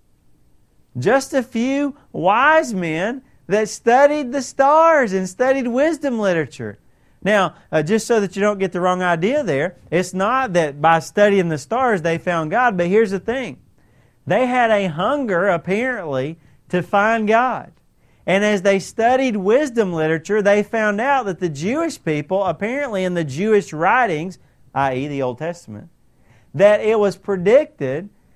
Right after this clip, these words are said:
that the King of the Jews would be indicated by a star. And that was enough for them to travel hundreds, if not a thousand or more miles. The religious leaders there,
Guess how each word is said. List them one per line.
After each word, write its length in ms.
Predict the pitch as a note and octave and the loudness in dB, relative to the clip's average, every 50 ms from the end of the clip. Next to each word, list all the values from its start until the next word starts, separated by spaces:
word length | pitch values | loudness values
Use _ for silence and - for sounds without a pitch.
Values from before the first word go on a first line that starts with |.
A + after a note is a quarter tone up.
| _ - | _ -2
that 240 | C3 D#3+ G3 G3+ G3 | 2 2 2 2 2
the 100 | - F#3 | 0 -4
King 400 | F3 - - A3 A#3+ C4 C#4 C#4 | -4 -4 -4 -2 -2 0 0 0
of 120 | C4+ A#3+ G3+ | -2 -2 0
the 120 | G3+ F#3+ | -2 -2
Jews 720 | D#3+ D3+ F#3 B3+ D#4 D#4+ C4+ G3+ E3+ F#3 A#3 A#3+ - - _ _ - | -2 -4 -4 -4 -4 -2 -2 -2 -2 -2 -4 -8 -12 -18 _ _ -4
would 200 | D#3+ F#3 G3+ F#3+ | -2 0 2 4
be 120 | G#3+ G3+ | 4 2
indicated 880 | G#3 G#3 A#3+ B3+ C#4+ D4+ D#4+ C4+ G#3 - F#3+ D#3+ D3+ D#3 E3 F#3+ F#3 E3 | 2 0 -2 -2 -2 -2 -4 -6 -4 -2 -2 0 0 0 -2 -4 -2 0
by 200 | E3+ F#3 F#3+ G3 | 2 4 4 4
a 120 | G3 G3 F#3+ | 4 2 0
star. 640 | F#3+ - - A3+ A3 G#3+ G3+ E3 B2+ G2+ - - _ _ _ _ _ _ _ - - - - _ _ _ _ _ _ _ - - | -2 -2 0 2 4 4 4 4 2 0 -2 -8 _ _ _ _ _ _ _ -20 -20 -20 -20 _ _ _ _ _ _ _ -4 -2
And 100 | C#3+ E3+ | 2 4
that 140 | A3 D4 | 4 6
was 100 | D#4 B3+ | 6 4
enough 320 | G#3+ A3 G3+ G#3+ B3 B3 - | 4 4 4 2 2 2 0
for 140 | C4+ C#4 C4+ | 0 2 4
them 200 | C#4+ D#4+ E4 C#4+ | 4 4 2 0
to 40 | A#3 | -4
travel 720 | E3 - G#3+ A#3 C4+ D#4 E4 D4 G3+ F3+ F#3 A3 A3 - - - | -4 0 2 2 4 4 2 2 2 0 -2 -2 -4 -6 -16 -10
hundreds, 680 | - - C4 D4+ E4+ E4+ C4+ A#3 F#3+ F#3+ G#3+ G3+ G3 A3 - - | -4 -2 0 0 0 0 0 0 0 0 0 -2 -6 -10 -8 -4
if 240 | G3 A3 A3+ A3 A#3+ | -2 -2 -2 -4 -4
not 240 | A#3+ B3 B3 B3 | -4 -2 0 0
a 60 | A#3+ A#3 | 0 0
thousand 580 | - - A#3+ A#3+ C4 D4 D#4 D#4 C4 C4 A#3 | 0 2 2 4 4 2 2 0 -2 -4 -6
or 100 | A3+ A#3 | -4 -4
more 460 | A3 G#3+ A#3 B3 C4 C#4 D4 C#4+ - _ _ _ | -4 -4 -2 -2 0 0 0 -2 -4 _ _ _
miles. 1000 | - G#3+ B3+ D4 D#4 E4 E4+ F4 E4+ D#4+ C4 D#3 A2+ - - - - - - _ _ _ _ _ _ _ _ _ _ _ _ _ _ _ _ _ _ _ _ | -6 -4 -2 0 0 0 0 0 0 0 0 -2 -4 -6 -10 -20 -20 -20 -20 _ _ _ _ _ _ _ _ _ _ _ _ _ _ _ _ _ _ _ _
The 100 | - C3+ | -4 -2
religious 460 | C#3+ D3 D3+ F3 A3+ B3 C#4 B3+ A3 - | 0 2 4 4 4 2 0 -2 -4 -2
leaders 300 | D#3 D3+ D#3 E3 E3+ D3 | -2 -2 -2 -2 -2 -2
there, 340 | D3 E3 F3+ G3 G#3 F#3 | 0 0 2 0 0 -4